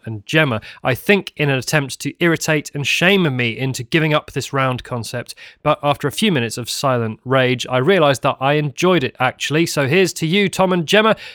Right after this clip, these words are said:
I've stolen your idea for the round, although I have chosen different answers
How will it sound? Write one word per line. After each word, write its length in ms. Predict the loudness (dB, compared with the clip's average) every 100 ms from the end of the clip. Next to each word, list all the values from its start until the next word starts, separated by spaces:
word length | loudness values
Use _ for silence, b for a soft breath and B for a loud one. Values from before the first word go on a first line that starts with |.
| B
I've 140 | -2 -2
stolen 420 | 0 2 4 4
your 160 | 4
idea 380 | 4 2 2 2
for 100 | 2
the 100 | 0
round, 540 | 2 2 2 -2 -6 -12 b b b
although 300 | 0 2 2
I 100 | 2
have 160 | -2 -2
chosen 380 | 0 2 2
different 300 | 0 -4 -2
answers 480 | 0 0 -2 -6 -6